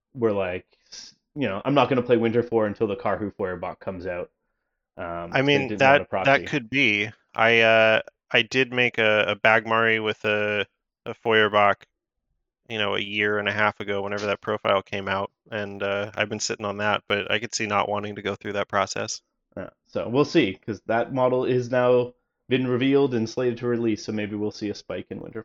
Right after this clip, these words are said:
Speaker 1: Force.
Speaker 2: Yeah.
Speaker 1: Uh, but yeah, yeah, Pano being completely absent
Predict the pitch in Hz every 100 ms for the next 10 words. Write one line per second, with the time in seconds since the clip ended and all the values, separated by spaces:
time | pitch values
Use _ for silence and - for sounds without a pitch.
0 | - - _ _ _ _ _ _ _ _
1 | 131 190 - _ _ _ _ _ _ _
2 | _ _ - - - _ _ _ 107 113
3 | 123 _ 127 135 143 143 170 170 - 156
4 | 135 135 135 123 117 123 - 110